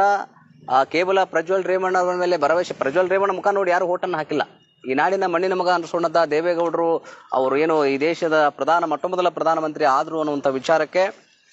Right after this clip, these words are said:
ಮತ್ತು ಈ ಕ-, ಕರ್ನಾಟಕದ, ಆ, ಹೆಸರನ್ನ ಒಂದು ಮಟ್ಟಕ್ಕೆ ದೇಶದಲ್ಲಿ ಬೆಳೆಸಿರು ಅನ್ನುವಂಥ ವಿಚಾರಕ್ಕೆ ಹಾಸನದ ಜನತೆ, ಆ, ರೇ-, ಪ್ರಜ್ವಲ್ ರೇವಣ್ಣರವರನ್ನ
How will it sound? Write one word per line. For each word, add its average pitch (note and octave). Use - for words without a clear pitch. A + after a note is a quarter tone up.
ಮತ್ತು G3+
ಈ E3
ಕ-, -
ಕರ್ನಾಟಕದ, F3
ಆ, C3+
ಹೆಸರನ್ನ G#3
ಒಂದು E3
ಮಟ್ಟಕ್ಕೆ D3+
ದೇಶದಲ್ಲಿ C#3
ಬೆಳೆಸಿರು C#3
ಅನ್ನುವಂಥ C3
ವಿಚಾರಕ್ಕೆ B2+
ಹಾಸನದ E3
ಜನತೆ, D3
ಆ, A#2
ರೇ-, C3+
ಪ್ರಜ್ವಲ್ E3+
ರೇವಣ್ಣರವರನ್ನ F#3+